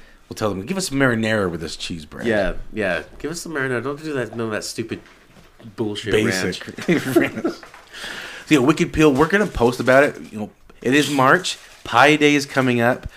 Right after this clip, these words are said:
Speaker 1: We're gonna talk about it. Uh, we're gonna post about it. And we'll show pictures on Pi Day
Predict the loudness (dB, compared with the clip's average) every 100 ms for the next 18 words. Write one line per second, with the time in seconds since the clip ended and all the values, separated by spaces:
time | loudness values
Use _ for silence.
0 | -20 _ -6 -4 -2 -4 -2 -2 -2 -4
1 | -8 -6 -4 0 -2 0 0 0 0 -2
2 | -2 -6 -6 -6 -6 -8 -6 -6 -8 -12
3 | -20 -8 -4 -4 -4 -8 -8 -10 -14 -16